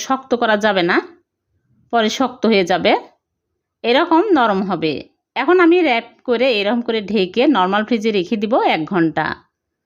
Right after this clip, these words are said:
ঢাকনা দিয়ে ঢেকে দিলেও হবে। এক ঘন্টা পর বের করে নিয়ে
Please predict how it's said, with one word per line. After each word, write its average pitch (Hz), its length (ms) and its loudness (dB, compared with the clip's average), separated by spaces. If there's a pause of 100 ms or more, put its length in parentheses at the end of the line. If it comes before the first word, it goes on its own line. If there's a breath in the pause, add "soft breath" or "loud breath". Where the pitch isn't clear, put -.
(360)
ঢাকনা 247 320 0
দিয়ে 269 180 2
ঢেকে 254 200 2
দিলেও 262 260 2
হবে। 254 280 0 (1400)
এক 262 200 0
ঘন্টা 330 240 4 (100)
পর 254 120 2 (120)
বের 214 160 0
করে 240 180 0
নিয়ে 233 180 2